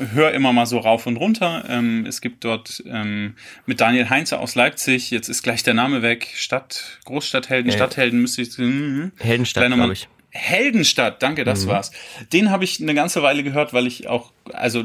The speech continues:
Speaker 1: Leipzig einfach als andere schöne Stadt in, in Sachsen empfinde. Ähm, und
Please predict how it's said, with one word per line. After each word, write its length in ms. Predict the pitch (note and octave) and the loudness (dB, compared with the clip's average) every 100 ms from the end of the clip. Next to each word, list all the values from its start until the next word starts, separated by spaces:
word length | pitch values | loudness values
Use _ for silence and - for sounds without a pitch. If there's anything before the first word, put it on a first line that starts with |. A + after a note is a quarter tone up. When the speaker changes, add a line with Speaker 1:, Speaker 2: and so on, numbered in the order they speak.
| - | -6
Speaker 1:
Leipzig 840 | G#2+ A2 - A#2+ B2 D3 C#3 B2 | -14 -12 -6 0 0 0 -6 -4
einfach 320 | B2 B2 B2 | -4 -2 -4
als 400 | - A2+ A2 - | -2 -4 -4 -6
andere 300 | C3 E3+ D#3+ | 0 2 2
schöne 260 | D3+ D3+ D3+ | 2 2 2
Stadt 300 | - D3+ - | 2 0 -2
in, 340 | C3 C3 B2+ | -2 0 -2
in 200 | - B2+ | -2 0
Sachsen 320 | A#2+ A#2+ D3 B2 | 0 -2 -4 -4
empfinde. 480 | B2 - A#2+ A#2 - - - - | -4 0 0 0 -6 -20 -20 -4
Ähm, 500 | C3 A#2+ A2+ A2+ A2+ - - - _ | 0 2 4 2 0 -10 -20 -20 _
und 280 | C#3+ D3 | 2 2